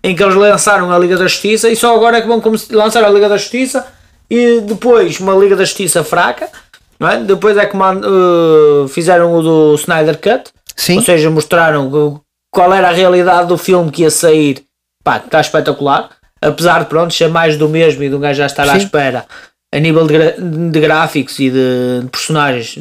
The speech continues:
Speaker 1: muito melhor.
Speaker 2: Efeitos visuais, sim.
Speaker 1: E de efe-, de efeitos visuais e, pá, espetacular. Eh, depois é que lançaram o Aquaman,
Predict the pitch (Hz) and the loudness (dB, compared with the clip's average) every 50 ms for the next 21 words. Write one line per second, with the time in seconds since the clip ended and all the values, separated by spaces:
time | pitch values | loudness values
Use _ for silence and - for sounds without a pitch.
0 | - - 139 139 139 135 131 127 127 131 131 147 165 139 135 - - 135 127 117 | -14 -10 -6 -4 -4 -6 -6 -4 -2 0 2 2 2 0 -2 -2 -2 -2 -2 -2
1 | 127 127 123 123 127 123 120 - - 123 117 - _ - - - - 190 165 139 | 0 0 0 0 0 -2 -4 -4 -6 -6 -8 -8 _ -16 -10 -4 -2 0 0 0
2 | - - 160 160 151 147 135 - 156 147 - - 131 135 135 123 120 127 147 190 | -2 -2 -4 -4 -2 -4 -2 0 0 0 0 -2 -6 -6 -6 -6 -4 -4 -2 -2
3 | 214 202 160 151 139 135 127 120 117 113 107 117 131 - - 117 - - - - | -2 0 0 0 0 0 0 -2 -4 -8 -10 -12 -12 -8 -8 -8 -8 -10 -16 -16
4 | - - - 135 120 135 - - 147 170 185 - - _ _ - _ _ _ _ | -16 -8 -8 -6 -6 -6 -6 -2 -2 -2 -2 -2 -6 _ _ -20 _ _ _ _
5 | _ _ _ _ - - 214 214 214 214 214 214 214 208 214 214 196 - 247 233 | _ _ _ _ 0 2 2 4 4 4 4 2 2 2 0 -2 -2 0 2 2
6 | 190 170 180 175 190 190 185 175 - 185 180 185 180 190 180 175 - 202 202 202 | 2 2 0 0 0 0 0 0 0 0 -2 0 0 0 0 0 0 -2 -2 0
7 | 214 226 247 302 | 0 -2 -2 -4